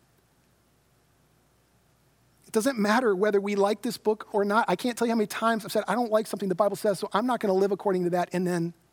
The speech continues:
splat. And many people today are being told the Bible is a lie. You know, this is popular on the internet, popular on, you know, social media, YouTube. You know, young people are seeing this. "The Bible is a lie,"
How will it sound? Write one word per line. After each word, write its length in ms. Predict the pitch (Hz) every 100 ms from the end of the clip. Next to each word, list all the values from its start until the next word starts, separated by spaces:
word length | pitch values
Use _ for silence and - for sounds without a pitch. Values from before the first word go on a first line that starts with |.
| _ _ _ _ _ _ _ _ _ _
splat. 540 | - - 165 143 135 - _ _ _ _ _ _ _ _ _ _ -
And 80 | 175
many 160 | 254
people 220 | 277 240
today 320 | 226 185 226 220
are 80 |
being 180 | 185 190
told 240 | 180 214 170
the 60 |
Bible 340 | 147 220 262 240
is 80 |
a 80 | 202
lie. 460 | 202 220 196 156 - _ _ _ _ _
You 80 | 208
know, 60 |
this 120 | 208
is 80 | 196
popular 560 | - 233 247 254 247 233
on 140 | 196
the 80 | 185
internet, 460 | 180 247 240 240 220
popular 500 | 220 214 240 226 220
on, 280 | 190 175 - - -
you 100 | 190
know, 80 | 170
social 320 | - 220 202
media, 540 | 170 240 254 247 233
YouTube. 720 | 214 156 247 254 - 247 247 233 - -
You 120 | 208
know, 40 | 214
young 320 | 165 220 254
people 260 | - - 196
are 80 | 190
seeing 400 | - 233 220 185
this. 320 | 139 - - _ _ _
"The 60 | 185
Bible 420 | - 247 269 262
is 100 | 226
a 40 | 220
lie," 440 | 220 214 160 131